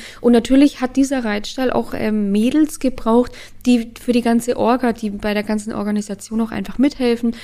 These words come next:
Sprich, ich war eine von den, ähm, Reiterkindern, die dann, ähm, ganz fleißig mitgeholfen haben, die Pferde zu pflegen, Pferde dann auch aufzusatteln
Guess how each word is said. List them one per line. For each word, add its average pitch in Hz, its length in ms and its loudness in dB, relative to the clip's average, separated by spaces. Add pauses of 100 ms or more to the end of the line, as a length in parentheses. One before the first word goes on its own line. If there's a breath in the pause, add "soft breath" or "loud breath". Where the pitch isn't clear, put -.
(180 loud breath)
Sprich, - 440 0
ich 254 200 0
war 233 160 0
eine 226 260 2
von 220 280 -4
den, 196 200 0
ähm, 202 260 -4
Reiterkindern, 254 1120 0 (400 loud breath)
die 226 80 2
dann, 220 240 2
ähm, 208 160 -2
ganz 214 220 -2
fleißig 220 420 -2
mitgeholfen 220 520 0
haben, 208 120 -2
die 208 80 -4
Pferde 208 400 0
zu 220 140 -12
pflegen, 202 520 -2
Pferde 226 340 0
dann 220 180 0
auch 220 100 -4
aufzusatteln 208 880 0